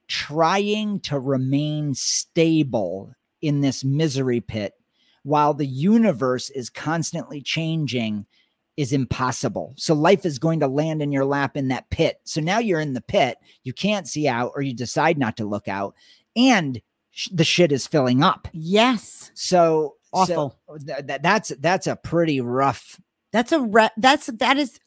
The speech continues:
Speaker 2: I can't, that's a difficult life that you have, you have, and, and it's hard when you're there. It's hard to know that you've chosen it.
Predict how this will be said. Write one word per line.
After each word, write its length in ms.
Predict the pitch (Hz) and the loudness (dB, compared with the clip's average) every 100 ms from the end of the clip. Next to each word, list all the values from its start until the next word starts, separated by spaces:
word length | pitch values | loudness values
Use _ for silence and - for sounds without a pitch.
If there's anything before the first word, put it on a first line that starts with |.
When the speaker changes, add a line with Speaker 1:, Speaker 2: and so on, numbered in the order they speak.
| - | 2
Speaker 2:
I 180 | 220 | 2
can't, 360 | 247 - 240 - | 2 -2 -6 -2
that's 240 | 220 233 - | -2 -2 -4
a 100 | 220 | -4
difficult 560 | 190 185 196 214 202 | -4 -6 -6 -6 -4
life 280 | 196 220 147 | 0 0 -2
that 100 | 190 | -4
you 180 | 196 220 | 0 2
have, 160 | 190 - - - _ | 0 -4 -18 -20 _
you 180 | - 226 | 4 6
have, 160 | 220 190 - | 6 4 0
and, 180 | 214 226 - | 2 2 2
and 140 | 226 | 4
it's 140 | 220 - | 4 0
hard 520 | - - 285 320 254 - - | -10 0 4 4 0 -8 -10
when 340 | 220 214 233 226 | -8 0 0 2
you're 180 | 190 165 | -2 -2
there. 580 | 151 190 226 254 285 285 _ - _ - | 0 0 2 0 -2 -6 _ -20 _ -8
It's 160 | 196 | -6
hard 440 | 214 - 240 247 - | -8 -4 -2 -2 -6
to 120 | 240 | -8
know 260 | 220 202 196 | -4 -2 -4
that 120 | 185 | -4
you've 180 | 170 156 | -8 -6
chosen 420 | - 160 143 127 | -4 -4 -6 -10
it. 100 | - | -14